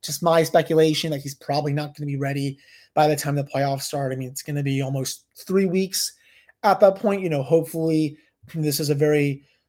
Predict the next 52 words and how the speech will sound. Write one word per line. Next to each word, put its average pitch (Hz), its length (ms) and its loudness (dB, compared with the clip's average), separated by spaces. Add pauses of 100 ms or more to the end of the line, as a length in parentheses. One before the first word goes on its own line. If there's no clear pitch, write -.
(460)
minor 156 440 2
bone 170 280 2
fracture, 175 560 -2
but, 156 160 -4
you 135 60 -8
know, 139 120 -4
those, 165 540 -4 (480)
you 147 60 -12
know, 131 60 -12
that, 98 380 -16
who, - 80 -20 (100)
who 165 180 -8
knows? 107 420 -10
I, 113 60 -10 (160)
I 127 40 -16
mean, 117 140 -12
I'm 123 100 -10
not 120 160 -6
a, 104 160 -12 (340)
again, 107 180 -12
I'm 107 100 -14
not 92 180 -12
a - 80 -20
doctor - 340 -12
here. 92 180 -14
You 95 100 -12
know, 92 80 -12
you're 101 200 -10
not, 104 200 -8 (340)
you 196 80 8
don't 202 300 6
listen 185 340 6
or 160 80 6
subscribe 170 400 6
to 160 80 0
this 147 100 -4
podcast 151 600 0
to - 80 -6
listen 147 280 -2
to 147 80 -4
me 139 100 -4
pl-, 151 200 -6
try 147 160 -4
to 139 80 -6
play 131 220 -10
fake 113 260 -10
doctor. 95 460 -14
So, 104 340 -6 (480)
um, 107 400 -6
I'm 120 120 -10
not 123 180 -4
gonna 110 260 -4